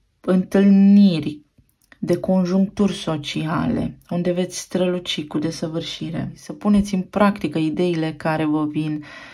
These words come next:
să vă afirmați, pentru că veți fi vizibili. Pe șaptesprezece iunie, Saturn, planeta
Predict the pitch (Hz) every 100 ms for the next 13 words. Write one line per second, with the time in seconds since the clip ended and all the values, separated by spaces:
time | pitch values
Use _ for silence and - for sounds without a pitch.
0 | - - - 233 208 214 208 - 208 -
1 | 196 190 170 147 - - - - - 190
2 | 190 180 170 165 - 175 170 170 - 175
3 | 170 - 202 - 165 - 151 - 165 165
4 | 170 165 190 196 214 202 190 175 - 208
5 | 202 170 147 147 160 - 196 190 180 165
6 | 147 151